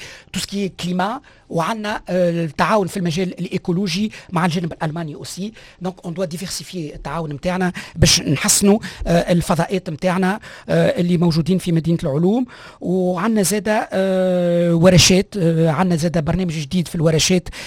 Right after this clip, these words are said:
العلمية اللي موجودين اللي هي تستقطب التلاميذ وتستقطب الطلبة، سورتو في العطل، والعطل المدرسية في الشتاء، في الص-، في الربيع،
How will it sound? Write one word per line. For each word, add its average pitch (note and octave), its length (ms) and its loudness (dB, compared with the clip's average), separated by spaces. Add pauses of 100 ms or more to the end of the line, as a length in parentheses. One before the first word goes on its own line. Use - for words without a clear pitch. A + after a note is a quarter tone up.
(140)
العلمية E3+ 560 4
اللي F3 260 0
موجودين E3 380 -2
اللي F3+ 100 -2
هي F#3+ 40 -6
تستقطب - 500 -8
التلاميذ D#3+ 520 -2
وتستقطب - 500 -4
الطلبة، F#3 460 6 (400)
سورتو - 340 0
في - 100 -12
العطل، F3 540 -6 (260)
والعطل F3 760 -2
المدرسية D#3+ 640 0
في - 100 -10
الشتاء، E3 460 -4 (160)
في - 80 -4
الص-، D#3+ 320 -4
في E3+ 140 -2
الربيع، D#3 580 2